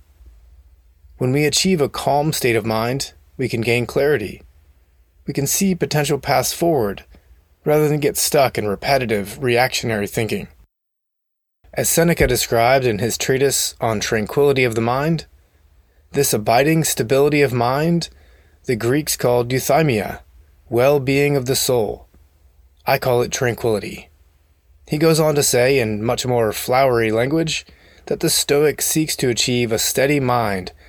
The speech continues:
that rests in a persistent state of joy. Now, especially considering the seemingly endless onslaught of difficulties and difficult people we face,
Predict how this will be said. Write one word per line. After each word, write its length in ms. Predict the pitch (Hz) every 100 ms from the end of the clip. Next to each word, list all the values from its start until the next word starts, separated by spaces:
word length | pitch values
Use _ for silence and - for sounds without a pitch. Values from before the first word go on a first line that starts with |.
| - -
that 160 | 101
rests 540 | 107 117 127 - - -
in 100 | 110
a 60 |
persistent 640 | - 104 - 147 - 143 123
state 260 | - 120
of 80 | 107
joy. 460 | 101 107 98 - - _ - _ _ _ _ _ _ _ _ _ _ _ _ _
Now, 300 | 139 135 123 - -
especially 520 | 135 - 165 170 185
considering 480 | 170 131 147 156 147
the 80 | 117
seemingly 640 | - - 160 160 151 139 -
endless 400 | 127 139 139 -
onslaught 640 | 127 135 143 135 131 120
of 140 | 107
difficulties 840 | 120 135 131 135 123 135 127 127 - - -
and 120 | 113
difficult 440 | 127 120 123 113 -
people 320 | 180 175 131
we 120 | 117
face, 500 | 101 117 135 - -